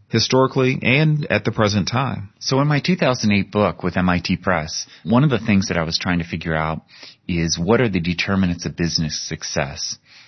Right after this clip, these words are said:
Speaker 2: specifically among smaller businesses that are not kind of large corporations. And one of the factors that we found to be the most important was access to financial capital. Another factor that was extremely important was human capital, so in terms of how educated the business owner is.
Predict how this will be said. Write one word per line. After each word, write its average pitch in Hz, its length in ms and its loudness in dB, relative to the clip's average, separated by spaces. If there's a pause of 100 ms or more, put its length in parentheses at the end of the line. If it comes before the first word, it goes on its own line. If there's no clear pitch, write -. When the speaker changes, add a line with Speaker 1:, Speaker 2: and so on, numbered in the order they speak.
Speaker 2:
specifically - 680 -2
among 87 360 2
smaller 87 600 0
businesses 82 720 -4
that 80 100 -2
are 78 80 -2
not 82 320 0
kind 82 140 -6
of 76 80 -12
large 82 340 0
corporations. 73 880 -4 (560)
And 104 280 4
one 127 160 4
of 127 80 2
the 110 100 2
factors 101 480 -2
that 85 100 -2
we 90 100 -4
found 90 260 0
to 85 80 -6
be 85 120 0
the 82 80 -2
most 95 300 2
important 82 420 -2
was 73 220 -4
access 90 440 -2
to - 80 -6
financial 80 520 -2
capital. 76 580 -4 (460)
Another 120 300 4
factor 92 420 -2
that 80 160 -2
was - 160 -4
extremely 87 480 0
important 78 480 -2
was 78 240 -4
human 101 280 4
capital, 76 460 -4
so 85 200 -4
in 76 100 -2
terms 90 340 0
of 78 140 -2
how 92 200 0
educated 85 600 -2
the 73 80 -10
business 85 480 -2
owner 73 260 -4
is. 76 240 -10